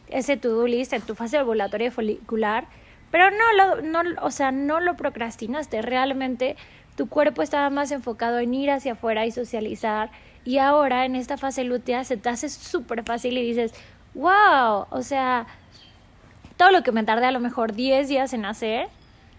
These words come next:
ahora lo hice en mediodía, lo hice en tres días,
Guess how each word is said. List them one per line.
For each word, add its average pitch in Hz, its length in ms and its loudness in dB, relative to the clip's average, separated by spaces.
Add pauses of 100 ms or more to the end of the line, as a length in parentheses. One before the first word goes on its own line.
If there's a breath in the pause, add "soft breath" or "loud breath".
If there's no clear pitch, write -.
(120)
ahora 277 500 2
lo 254 220 2
hice 262 480 -2 (200)
en 247 140 -4
mediodía, 254 520 -2 (320)
lo 254 160 0
hice 262 460 -2
en 226 360 -2 (600)
tres 247 260 2
días, - 420 -10